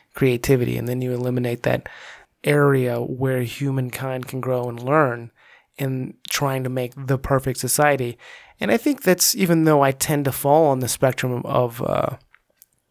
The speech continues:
a more socially organized society,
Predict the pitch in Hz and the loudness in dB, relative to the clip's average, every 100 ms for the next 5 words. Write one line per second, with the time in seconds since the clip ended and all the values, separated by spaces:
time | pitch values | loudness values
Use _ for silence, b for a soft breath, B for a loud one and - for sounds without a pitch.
0 | _ - - 151 147 143 143 135 - - | _ -20 -2 2 4 6 6 6 4 4
1 | 135 131 135 131 127 - - 139 135 131 | 4 4 2 0 -2 -6 2 4 4 2
2 | 123 120 - - 131 131 131 127 | 0 -2 -2 -2 0 2 2 0